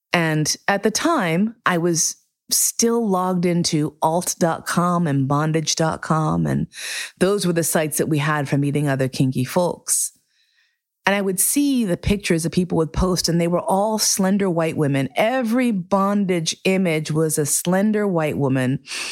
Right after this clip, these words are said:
with the occasional slender Asian woman thrown in, and the occasional slender black woman thrown in, and the occasional ambiguous slender woman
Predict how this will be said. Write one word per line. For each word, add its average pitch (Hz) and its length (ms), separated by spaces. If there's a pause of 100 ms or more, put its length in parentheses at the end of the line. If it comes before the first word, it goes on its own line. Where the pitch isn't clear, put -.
(560)
with 240 220
the 262 140
occasional 185 880
slender 151 560
Asian 139 440
woman 131 280
thrown 131 380
in, 139 360
and 175 240 (640)
the 214 120
occasional 165 840
slender 156 840
black 139 460
woman 135 460
thrown 143 500
in, 151 300
and 165 160
the 165 120
occasional 160 720
ambiguous 143 1080
slender 135 800
woman 123 680